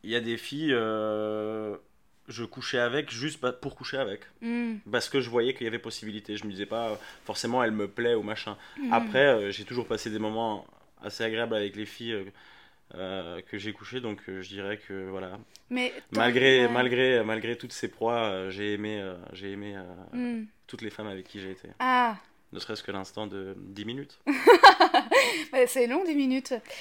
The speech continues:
Speaker 1: C'était une, un minimum.
Speaker 2: Mais, euh, t'as, tu dirais que t'as couché avec combien de filles en tout ?
Speaker 1: Non, ça, je
Speaker 2: Je sais
Speaker 1: sais
Speaker 2: pas.
Speaker 1: je sais pas.
Speaker 2: Quoi ?
Speaker 1: Trente, peut-être.
Speaker 2: Pff, mytho !
Speaker 1: <laughs>
Speaker 2: N'importe quoi, au moins cent.
Speaker 1: Mais jamais.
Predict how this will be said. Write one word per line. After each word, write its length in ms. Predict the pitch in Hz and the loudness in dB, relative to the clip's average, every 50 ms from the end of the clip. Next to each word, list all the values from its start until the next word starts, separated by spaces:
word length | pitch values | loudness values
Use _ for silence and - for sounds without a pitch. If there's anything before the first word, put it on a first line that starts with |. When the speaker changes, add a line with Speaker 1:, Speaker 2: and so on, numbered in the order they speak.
| - - - | -12 -12 -12
Speaker 1:
C'était 300 | - - - - - 110 | -12 -12 -12 -8 -6 -4
une, 180 | 110 107 104 98 | -4 -4 -4 -6
un 60 | 92 | -6
minimum. 380 | 107 107 101 98 92 90 85 - _ _ _ _ _ - | -6 -6 -6 -8 -10 -12 -16 -18 _ _ _ _ _ -8
Speaker 2:
Mais, 360 | 254 247 254 262 254 262 262 262 | -4 -2 0 2 2 2 4 4
euh, 340 | 262 254 254 254 247 226 - - _ _ _ _ _ - - - - | 4 4 4 2 2 0 -2 -6 _ _ _ _ _ -20 -20 -16 -6
t'as, 320 | - 277 254 247 240 226 - - - | -2 0 2 2 2 0 -2 -6 -10
tu 120 | - - 247 | -12 -8 -4
dirais 240 | 214 254 254 277 262 | -2 -2 -2 -2 -4
que 40 | - | -4
t'as 100 | 247 220 | -6 -8
couché 260 | - - - - 240 | -8 -10 -8 -6 -4
avec 200 | 226 220 226 226 | -2 -4 -4 -6
combien 420 | - - 240 240 226 233 240 233 | -6 -6 -4 -4 -4 -4 -4 -4
de 240 | 233 226 226 220 214 208 | -2 -2 -2 -2 -4 -6
filles 320 | - - - 226 226 233 | -8 -10 -10 -8 -6 -6
en 100 | 214 220 | -6 -6
tout ? 260 | 214 - - 233 233 220 214 _ _ _ _ _ _ _ _ _ _ _ _ _ _ _ _ _ _ _ _ _ _ _ - | -8 -10 -8 -6 -6 -6 -8 _ _ _ _ _ _ _ _ _ _ _ _ _ _ _ _ _ _ _ _ _ _ _ -20
Speaker 1:
Non, 240 | 85 82 - - 85 | -18 -14 -14 -14 -14
ça, 120 | - - - | -14 -16 -16
je 20 | |
Speaker 2:
Je 60 | - | -14
sais 40 | - - | -10 -8
Speaker 1:
sais 60 | 240 | -4
Speaker 2:
pas. 200 | - 294 294 302 | 0 2 2 2
Speaker 1:
je 60 | 277 | 2
sais 60 | 233 | 0
pas. 200 | 202 90 90 - - - - 330 | -4 -8 -10 -10 -12 -16 -12 -2
Speaker 2:
Quoi ? 300 | - 349 294 311 330 330 - - _ _ - | 4 4 6 6 4 2 0 -10 _ _ -18
Speaker 1:
Trente, 360 | - - 120 120 120 107 - _ _ | -8 -4 -2 -2 -2 -2 -6 _ _
peut-être. 160 | - 110 98 | -16 -14 -10
Speaker 2:
Pff, 280 | - 233 - - - - | -6 -4 -2 0 0 2
mytho ! 640 | 311 269 240 - - - 330 339 330 311 294 254 180 143 - - | 2 2 2 0 2 4 8 8 10 10 8 6 4 2 -6 -10
Speaker 1:
<laughs> 180 | 165 - 143 - | -10 -10 -4 0
Speaker 2:
N'importe 420 | 247 285 247 - 247 240 - 269 254 | 2 2 4 2 0 0 0 -6 -2
quoi, 280 | - 311 320 311 - - | 2 4 4 4 6 6
au 80 | 285 302 | 4 6
moins 200 | 311 302 294 294 | 6 6 6 4
cent. 440 | 294 - - 294 277 262 254 214 214 | 4 2 2 2 2 2 0 -2 -2
Speaker 1:
Mais 160 | 120 127 120 110 | 0 0 0 2
jamais. 500 | 110 117 117 113 101 98 101 101 98 | 2 2 2 0 0 -4 -4 -6 -8